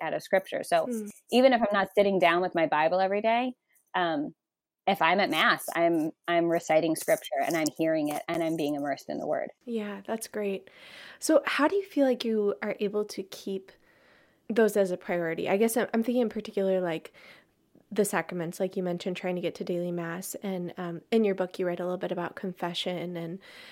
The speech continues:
Speaker 2: h-, how do you, how are you able to keep those as priorities as a mom?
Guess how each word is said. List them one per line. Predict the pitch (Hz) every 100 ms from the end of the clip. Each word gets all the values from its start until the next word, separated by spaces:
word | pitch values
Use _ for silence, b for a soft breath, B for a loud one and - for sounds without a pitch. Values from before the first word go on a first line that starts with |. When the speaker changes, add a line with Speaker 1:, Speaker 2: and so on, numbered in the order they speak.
| B
Speaker 2:
h-, | - -
how | - 320
do | 392
you, | 349 302 254 240 - _ _ -
how | - 262
are |
you | 285 277 -
able | 208 196
to | 202 196
keep | - 190
those | 190 175 -
as | 190
priorities | - 185 170 165 165 165 185 - - -
as | 180
a | 175
mom? | 180 - 208